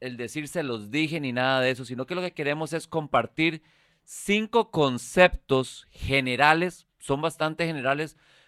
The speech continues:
para que usted, si los pone en acción, cuando esté evaluando una inversión, de nuevo, entre comillas, de las que nos cuentan los compas, los amigos,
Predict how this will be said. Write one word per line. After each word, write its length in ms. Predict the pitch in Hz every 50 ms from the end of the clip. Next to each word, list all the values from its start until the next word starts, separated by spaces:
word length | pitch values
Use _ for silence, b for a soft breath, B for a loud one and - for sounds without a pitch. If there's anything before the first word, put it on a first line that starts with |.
| b b
para 280 | _ 160 156 151 147 -
que 100 | - 147
usted, 420 | 135 - - - 190 185 180 180 _
si 180 | _ - - 156
los 240 | 131 135 127 - -
pone 380 | _ _ - 170 185 190 202
en 100 | 214 214
acción, 640 | 214 202 - - - - - 180 180 180 185 190 196 - _ _
cuando 260 | - 139 139 131 117 120
esté 180 | - - - 151
evaluando 560 | 170 180 180 180 180 185 180 170 156 131 127
una 420 | 127 135 147 160 175 180 - - _ _
inversión, 840 | - 190 170 156 143 131 160 202 117 - - 170 175 170 147 110 104
de 120 | 107 120 113
nuevo, 300 | 107 139 165 160 147 135
entre 340 | 127 110 - - 117 113 113
comillas, 640 | - 123 117 113 131 151 170 147 143 120 113 - b b b b
de 140 | - 120 143
las 200 | 139 139 131 -
que 120 | - 139 120
nos 240 | 120 123 120 -
cuentan 600 | - _ - 160 180 190 190 190 190 - 190 190 185
los 200 | 165 139 - -
compas, 560 | - - 175 185 185 175 170 - - 131 117
los 200 | 113 113 107 -
amigos, 680 | 123 117 120 139 165 180 180 165 131 131 117 110 - b